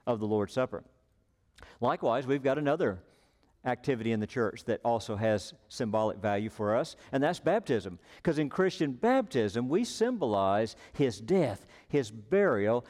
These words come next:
and his resurrection, and our getting a chance to join in with him and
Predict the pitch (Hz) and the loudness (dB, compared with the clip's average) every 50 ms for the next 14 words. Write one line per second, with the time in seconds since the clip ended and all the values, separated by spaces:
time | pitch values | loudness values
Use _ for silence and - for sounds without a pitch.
0 | - 110 156 151 147 151 131 113 147 185 202 202 170 156 156 156 180 202 208 - | -4 -2 0 2 2 2 0 2 2 2 4 4 2 0 0 2 2 2 0 0
1 | - 156 139 143 135 139 131 135 135 139 156 165 165 165 143 131 151 139 143 135 | -2 -2 0 0 2 2 2 2 2 2 2 2 0 0 0 0 -2 0 0 -2
2 | 131 131 127 113 - - 143 135 127 - - 127 110 98 87 123 135 135 135 131 | -2 -2 -4 -4 -4 -4 -4 -4 -4 -4 -6 -6 -8 -6 -4 -4 -4 -2 -2 -2
3 | 131 127 123 117 113 131 139 139 117 117 110 110 113 110 107 104 101 | -2 -2 -2 -2 -2 -2 -2 -2 -2 -2 -2 -2 -2 -2 -2 -4 -4